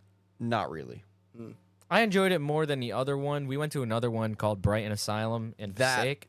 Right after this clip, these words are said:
Speaker 1: that was scarier.
Speaker 3: I didn't like it. It was scarier because it was, like, in a fucking building.
Speaker 1: Yeah.
Speaker 3: This one had, was scary because it was different.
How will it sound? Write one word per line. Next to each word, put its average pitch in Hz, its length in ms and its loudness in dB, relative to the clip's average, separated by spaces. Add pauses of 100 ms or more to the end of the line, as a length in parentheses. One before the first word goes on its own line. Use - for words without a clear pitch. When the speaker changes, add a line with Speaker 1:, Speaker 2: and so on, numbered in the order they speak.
Speaker 1:
that 139 180 4
was 123 140 -2
scarier. 120 720 -2 (140)
Speaker 3:
I 190 120 6
didn't 254 160 6
like 233 200 0
it. 208 120 0
It 165 100 4
was 185 120 2
scarier 220 400 2
because 170 580 2 (920)
it 165 80 0
was, 151 180 2
like, 131 260 2
in 156 160 4
a 135 60 4
fucking 127 480 0
building. 117 420 -4
Speaker 1:
Yeah. 95 340 -2 (580)
Speaker 3:
This 196 260 2
one 254 160 0
had, 202 220 0
was 156 160 2
scary 151 280 -2
because 127 320 -2
it 123 40 0
was 107 400 -2
different. 156 460 -2